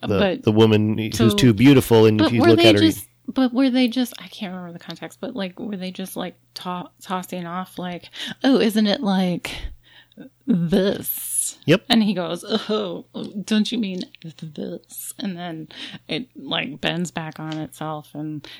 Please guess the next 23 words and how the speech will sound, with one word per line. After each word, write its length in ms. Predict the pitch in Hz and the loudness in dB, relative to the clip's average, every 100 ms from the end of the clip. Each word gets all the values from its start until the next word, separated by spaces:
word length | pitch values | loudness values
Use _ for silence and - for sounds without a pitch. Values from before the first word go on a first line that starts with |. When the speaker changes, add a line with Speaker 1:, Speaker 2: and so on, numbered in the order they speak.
| - | -12
Speaker 2:
isn't 200 | - 240 | 0 0
everyone 360 | 214 208 185 180 | 2 -2 -4 -8
clever? 380 | - - - - - - _ _ - | -12 -16 -16 -16 -20 -20 _ _ -4
Speaker 1:
Yep. 120 | 160 _ _ _ - | -4 _ _ _ -2
That's 140 | 117 | 0
what 80 | 113 | 2
it's 120 | 101 | 0
like. 160 | 92 98 _ _ _ _ | -2 -8 _ _ _ _
And 80 | 110 | 4
there's 120 | 113 | 6
no 120 | 139 | 8
resolution, 520 | 131 120 107 117 92 | 8 6 4 0 0
'cause 120 | 95 104 | -2 -2
I'm 100 | 107 | 0
sure 160 | 120 | 0
this 140 | 110 101 | 0 2
goes 200 | 104 101 | 0 2
on 140 | 101 | 0
for 80 | 95 | 0
another 200 | 95 90 | -2 -4
two 120 | 92 | -6
hundred 160 | 107 107 | -8 -8
pages. 320 | 107 - 104 | -10 -10 -12